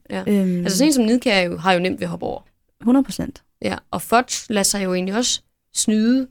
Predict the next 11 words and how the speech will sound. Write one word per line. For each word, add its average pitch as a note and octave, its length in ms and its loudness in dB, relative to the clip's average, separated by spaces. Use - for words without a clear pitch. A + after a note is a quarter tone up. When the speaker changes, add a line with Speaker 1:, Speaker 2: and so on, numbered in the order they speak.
Speaker 2:
Mhm. G#3+ 260 2
Speaker 1:
ret G3 200 2
lang F3+ 260 0
tid. F#3+ 140 -6
Han, F3+ 200 -10
jeg, - 120 -10
jeg - 100 -10
tror F2 180 -8
godt, - 240 -10
at G2 140 -8
han... F#2+ 240 -10